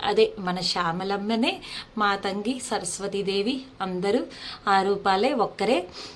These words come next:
అమ్మ పుట్టినరోజు కూడా ఈరోజే. చాలా అంటే చాలా విశేషమైన రోజులు ఈరోజు. మ్, ఇగో లక్ష్మీ కుబేరస్వామి ఉన్నారు,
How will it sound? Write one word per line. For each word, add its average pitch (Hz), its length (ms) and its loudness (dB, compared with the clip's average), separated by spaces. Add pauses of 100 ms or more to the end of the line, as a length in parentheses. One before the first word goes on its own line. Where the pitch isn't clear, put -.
(160)
అమ్మ 208 200 2
పుట్టినరోజు 214 680 0
కూడా 208 200 -2
ఈరోజే. 185 640 4 (360)
చాలా 196 280 4
అంటే 233 260 2 (120)
చాలా 185 260 2
విశేషమైన 208 760 -2
రోజులు 185 360 0
ఈరోజు. 180 480 2 (480)
మ్, 196 340 2 (200)
ఇగో 208 320 -4 (240)
లక్ష్మీ 196 420 -2
కుబేరస్వామి 190 880 -2 (560)
ఉన్నారు, 220 520 0